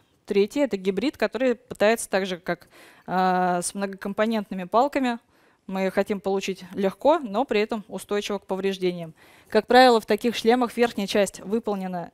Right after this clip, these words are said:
а, по технологии hardshell, а нижняя выполнена по технологии InMold. Такие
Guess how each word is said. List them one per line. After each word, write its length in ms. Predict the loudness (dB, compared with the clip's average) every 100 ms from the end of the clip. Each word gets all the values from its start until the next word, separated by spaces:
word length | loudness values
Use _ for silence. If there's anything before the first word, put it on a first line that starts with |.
| -6
а, 240 | -2 -2
по 240 | -4 -6 -6
технологии 580 | -6 -6 -4 -4 -4
hardshell, 460 | -4 -4 -2 -2 -2 _
а 100 | -8
нижняя 400 | -4 -4 -2 -2
выполнена 480 | -2 -4 -4 -6 -8
по 200 | -4 -6
технологии 720 | -6 -8 -6 -6 -6 -6 -8 -6
InMold. 720 | -4 -6 -12 -12 -8 -8 -10 -20 _ _ _ _ _ _
Такие 460 | -4 0 4 4